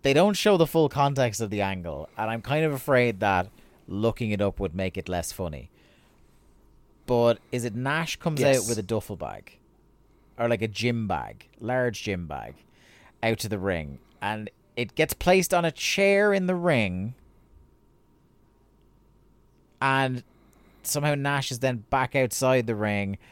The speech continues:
Speaker 1: Savage has
Speaker 2: To
Speaker 1: his
Speaker 2: the
Speaker 1: back
Speaker 2: back.
Speaker 1: to the bag. The bag opens, and a <laughs> contortionist who kinda looks like Kathy Griffin emerges from it and creates a distraction.
Speaker 2: Well, I mean,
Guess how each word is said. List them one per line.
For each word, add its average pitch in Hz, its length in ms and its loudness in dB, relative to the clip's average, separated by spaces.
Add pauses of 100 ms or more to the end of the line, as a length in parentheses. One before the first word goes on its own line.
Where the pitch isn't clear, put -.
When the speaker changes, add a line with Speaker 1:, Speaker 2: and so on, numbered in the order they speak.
(120)
Speaker 1:
Savage 127 360 0
has 120 120 -2
Speaker 2:
To 127 60 2
Speaker 1:
his 139 80 4
Speaker 2:
the 113 80 -2
Speaker 1:
back 113 340 4
Speaker 2:
back. - 100 -14 (1040)
Speaker 1:
to 123 380 0
the 107 100 -4
bag. 101 760 2
The 110 80 -8
bag 127 440 0
opens, 110 540 -2 (100)
and 120 140 -4
a 117 60 -2
<laughs> - 0 -
contortionist - 1300 -2 (420)
who 196 100 2
kinda 208 380 0
looks 196 240 -2
like 190 180 0
Kathy 175 400 0
Griffin 214 520 0 (260)
emerges 175 840 0
from 196 200 0 (100)
it - 320 0 (240)
and 190 160 -2
creates 180 520 0
a 180 60 -6
distraction. 156 540 -4
Speaker 2:
Well, 156 80 6
I 151 40 4
mean, 147 340 0